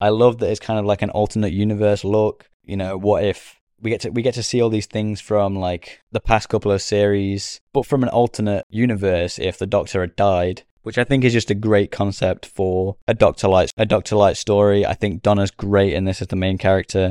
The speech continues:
We get to see Rose again. It's just another one of those perfect stories. There's no way I couldn't put this in goat. And now we get onto the finale of series four, The Stolen Earth, Journey's End, which is like the Infinity War and Endgame, basically, of Doctor Who.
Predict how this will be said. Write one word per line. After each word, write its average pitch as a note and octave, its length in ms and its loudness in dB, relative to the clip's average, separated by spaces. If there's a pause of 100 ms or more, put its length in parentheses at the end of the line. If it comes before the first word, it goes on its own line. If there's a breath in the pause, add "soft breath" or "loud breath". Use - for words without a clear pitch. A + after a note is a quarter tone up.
(120)
We A2 100 -2
get G#2+ 160 0
to - 60 -10
see - 180 0
Rose G2 420 4
again. F#2+ 540 0 (100)
It's A#2+ 180 -2
just C3+ 240 0
another A#2 240 4
one G2+ 140 4
of F#2+ 100 2
those F2+ 180 -2
perfect F#2 400 2
stories. F2 540 -4
There's F#2+ 180 -8
no G2+ 200 0
way F2+ 240 2
I F2 40 2
couldn't - 260 -6
put - 140 -4
this E2 260 -4
in E2+ 200 -8
goat. E2 300 -4 (160)
And A2+ 220 0
now C3 120 4
we C3+ 100 4
get A#2+ 100 6
onto A2 160 -2
the - 100 -6
finale A#2 460 2
of G2 80 0
series G2 320 -2
four, G2 500 -4 (160)
The - 100 -8
Stolen A2+ 380 2
Earth, G2+ 300 -2
Journey's G2 340 -2
End, G2 360 -2 (180)
which A#2+ 180 -6
is D3 160 -2
like D3 400 2 (100)
the A2 600 -2
Infinity A#2+ 460 -2
War G#2+ 340 4
and G#2 160 -4
Endgame, F#2+ 560 -2
basically, E2+ 560 -4
of F2+ 220 -4
Doctor F#2 280 -4
Who. F2+ 360 -4